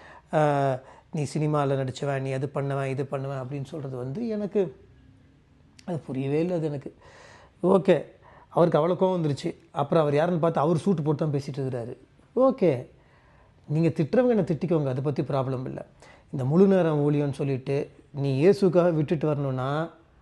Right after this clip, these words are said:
அது அவரா கூப்பிடுவாரு, புரியுதா? அவரா கூப்பிடுவாரு. உன்னை சில நேரங்கள்ல சில இடங்கள்ல வைக்கிறாருன்னா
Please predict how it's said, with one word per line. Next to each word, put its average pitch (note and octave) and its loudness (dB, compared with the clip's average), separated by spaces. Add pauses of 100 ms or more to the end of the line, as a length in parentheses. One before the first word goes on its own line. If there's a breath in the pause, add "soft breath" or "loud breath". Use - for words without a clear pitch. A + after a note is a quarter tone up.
(120)
அது C#3+ -6
அவரா D3 2
கூப்பிடுவாரு, C3 -4 (600)
புரியுதா? C#3 -2
அவரா C3 0
கூப்பிடுவாரு. C3 -4 (600 soft breath)
உன்னை D3 -2
சில D3 0
நேரங்கள்ல F3 2
சில D3 -2
இடங்கள்ல D#3 0
வைக்கிறாருன்னா C#3 -6